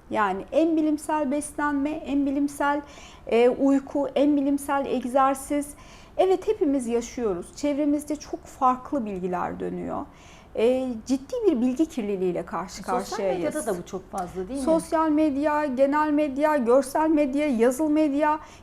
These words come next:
Speaker 1: Yani öyle bir hale geldik ki bir kere bilgiye çok kolay ulaşabiliyoruz. Ama bu bilgi ne kadar doğru, ne kadar bilimsel, ne kadar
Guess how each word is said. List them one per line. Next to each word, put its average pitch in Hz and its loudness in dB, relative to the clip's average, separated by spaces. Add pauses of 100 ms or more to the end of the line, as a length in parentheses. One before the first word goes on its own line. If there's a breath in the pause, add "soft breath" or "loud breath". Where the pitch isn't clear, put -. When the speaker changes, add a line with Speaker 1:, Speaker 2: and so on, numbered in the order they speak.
Speaker 1:
Yani 302 4
öyle 370 2
bir 403 4
hale 330 2
geldik 302 0
ki 220 -4
bir 330 0
kere 269 -2
bilgiye 311 2
çok - -4
kolay 202 0
ulaşabiliyoruz. 180 -6 (160)
Ama 294 4
bu 359 2
bilgi 254 -2
ne 285 -2
kadar 226 0
doğru, 190 -2
ne 277 0
kadar 277 0
bilimsel, 202 -4
ne 240 -2
kadar 302 -2